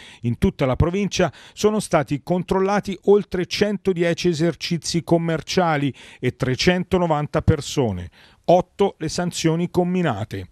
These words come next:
Le attività proseguiranno anche nei prossimi giorni, stante il periodo di festività nel quale molta gente si riverserà all'interno delle attività commerciali.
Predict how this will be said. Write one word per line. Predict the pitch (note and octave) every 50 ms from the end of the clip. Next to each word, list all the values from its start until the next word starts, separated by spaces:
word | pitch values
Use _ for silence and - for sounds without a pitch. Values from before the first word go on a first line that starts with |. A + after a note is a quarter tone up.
| _ _
Le | - G#2+
attività | A2+ A2+ - - C#3+ E3 F3+ - G#3 G3+ F#3+ -
proseguiranno | - E3+ D#3+ - E3 D#3+ D3 E3 D#3+ D#3 D3+ D3 D3 D#3
anche | D#3 D3 - D3
nei | C#3 C#3
prossimi | - - D#3 D#3 - - D#3 D3+ D3+ C3
giorni, | A#2 F3+ F3 E3 C#3+ C3+ C#3+ C#3 B2 - - - - _
stante | - - - - D#3+ D3+ D3+ C3+ A#2 - B2+
il | A#2+ A#2 -
periodo | - C3 C3+ D3 D3 C3+ C3 A2+ A#2+ A#2
di | A#2 A#2
festività | - - B2 - - - E3+ E3+ G3+ - - C3 G#2 F#2+ - - - - -
nel | - B2+ C3+
quale | - - D#3 C#3+ C3+ B2+
molta | B2+ C3+ C#3+ C3 - - F3
gente | D#3 A#2+ C#3+ C3+ B2 A#2+ - - D3+ C3+
si | - - C3+
riverserà | B2 B2 A2+ B2+ A#2+ A2+ - - C#3+ C3+ C#3 C3
all'interno | B2 A#2+ B2 D3+ D#3+ - - - A2 G#2 G2+ A2+ B2 B2+
delle | B2 B2 A#2+ B2
attività | B2+ - - - D#3+ E3 - - B2 A2+
commerciali. | - - D3 D3 D3 D3 D3 C3 - - - B2 F#2+ E2+ D#2+ D2+ -